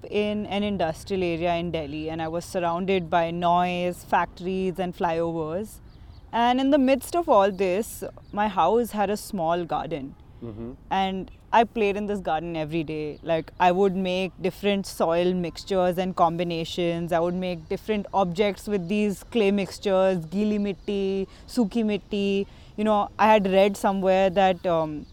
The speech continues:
Speaker 1: diamonds don't look like diamonds when they're found. So I used to dig in my garden,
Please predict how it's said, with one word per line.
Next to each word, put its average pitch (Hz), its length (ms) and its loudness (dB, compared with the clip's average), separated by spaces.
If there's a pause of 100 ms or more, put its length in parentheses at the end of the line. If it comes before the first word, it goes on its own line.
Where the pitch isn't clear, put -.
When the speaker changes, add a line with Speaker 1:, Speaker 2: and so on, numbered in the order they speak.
(360)
Speaker 1:
diamonds 214 420 6
don't 233 300 4
look 190 180 0
like 196 180 0
diamonds 180 400 -2
when 180 160 -4
they're 185 140 0
found. 202 480 -4
So - 140 -2
I - 20 2
used 208 140 -2
to 269 100 2
dig 196 300 4
in 226 120 0
my 214 120 0
garden, 196 400 0